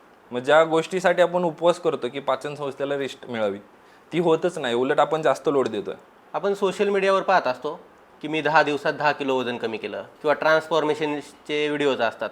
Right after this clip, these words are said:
Speaker 1: हं.
Speaker 2: की एक माणूस असतो, त्याचं पहिलं खूप वजन असतं, दुसऱ्या फोटोमध्ये तो खूप कमी झालेला असतो.
Speaker 1: हं.
Speaker 2: आणि हे कितपत, कितपत खरं असतं?
Speaker 1: सोशल मीडिया actually आता कसं आहे,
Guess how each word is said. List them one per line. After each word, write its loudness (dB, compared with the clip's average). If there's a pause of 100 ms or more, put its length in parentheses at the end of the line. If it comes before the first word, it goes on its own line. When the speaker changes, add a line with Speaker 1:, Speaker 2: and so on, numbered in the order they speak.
Speaker 1:
हं. -10 (400)
Speaker 2:
की -2 (120)
एक -4
माणूस 2
असतो, -4
त्याचं -2
पहिलं -2
खूप -4
वजन 2
असतं, -2
दुसऱ्या 2 (100)
फोटोमध्ये -2
तो -10
खूप -8
कमी 0
झालेला -2
असतो. -8 (120)
Speaker 1:
हं. -14 (580)
Speaker 2:
आणि -4
हे -2
कितपत, -4
कितपत -2 (100)
खरं 2
असतं? -2 (560)
Speaker 1:
सोशल 4
मीडिया 4
actually 0
आता 2
कसं -4
आहे, 0